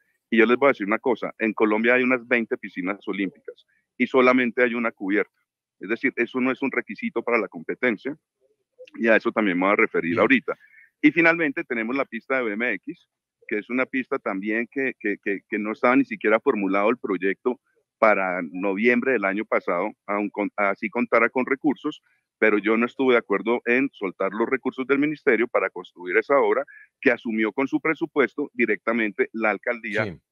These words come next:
Speaker 1: de Valledupar.
Speaker 2: Ministro,
Speaker 1: Es
Speaker 2: pero
Speaker 1: una obra que, por lo que me dicen, ya está terminado en su componente técnico de la pista como tal.
Speaker 2: Claro.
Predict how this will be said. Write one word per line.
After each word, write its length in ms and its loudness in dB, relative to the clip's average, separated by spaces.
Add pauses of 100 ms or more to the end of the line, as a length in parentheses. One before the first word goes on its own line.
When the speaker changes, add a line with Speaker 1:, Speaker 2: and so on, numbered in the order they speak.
(160)
Speaker 1:
de 120 2
Valledupar. 500 0
Speaker 2:
Ministro, 200 -12 (320)
Speaker 1:
Es 0 -
Speaker 2:
pero 180 0
Speaker 1:
una 160 0
obra 140 2
que, 120 -4
por 140 -2
lo 80 -2
que 100 -10
me 100 -2
dicen, 420 -2
ya 160 2
está 180 -2
terminado 500 0
en 180 -2
su 260 -6
componente 600 -2
técnico 480 0
de 60 2
la 100 -2
pista 340 -4
como 240 -6
tal. 240 2
Speaker 2:
Claro. 340 -6